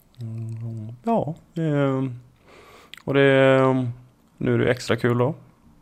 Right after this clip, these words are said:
eh, att vara Liverpool-supporter. Innan,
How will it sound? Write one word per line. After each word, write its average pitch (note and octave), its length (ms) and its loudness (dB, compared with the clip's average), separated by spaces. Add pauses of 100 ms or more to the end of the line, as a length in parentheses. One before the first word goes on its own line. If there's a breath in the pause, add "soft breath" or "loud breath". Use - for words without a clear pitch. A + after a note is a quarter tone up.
(520)
eh, A#2+ 360 -4
att A#2 60 -2
vara A2+ 100 2
Liverpool-supporter. A2+ 920 -2 (180)
Innan, A#2+ 680 2